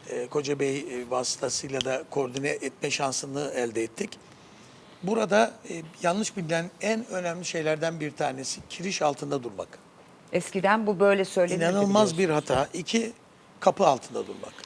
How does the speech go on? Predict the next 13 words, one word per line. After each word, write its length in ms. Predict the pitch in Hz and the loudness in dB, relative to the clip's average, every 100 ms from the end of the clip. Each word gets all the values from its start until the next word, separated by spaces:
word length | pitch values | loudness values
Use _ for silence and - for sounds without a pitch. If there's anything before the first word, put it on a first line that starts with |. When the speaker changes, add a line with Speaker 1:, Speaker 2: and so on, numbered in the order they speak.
| - - - - - - - - - - | -18 -20 -20 -20 -20 -16 -16 -14 -16 -4
Speaker 1:
Yani 140 | 151 160 | 4 8
Speaker 2:
Merdivenler. 800 | 175 170 170 160 151 156 214 - - | 8 6 0 0 -2 -4 -6 -14 -10
Speaker 1:
merdivenleri 760 | 156 143 143 147 170 180 202 196 | 0 2 2 2 0 2 0 2
zaten 320 | 165 170 190 | 2 2 0
hiç 140 | 185 - | -4 -2
konuşmayın. 520 | 185 196 185 180 220 | -2 -2 -4 -4 -2
Merdivenler 520 | 160 160 170 175 175 170 | 2 2 2 2 2 0
için 220 | - 180 | -2 0
ben 120 | 170 | 0
konuşuyorum. 520 | 165 170 165 202 196 - - - - - - | 2 -2 0 0 -2 -8 -20 -20 -20 -16 -8
Bizim 260 | 156 175 | -6 0
de, 60 | 160 | 2
e, 400 | 147 139 - | 2 -2 -6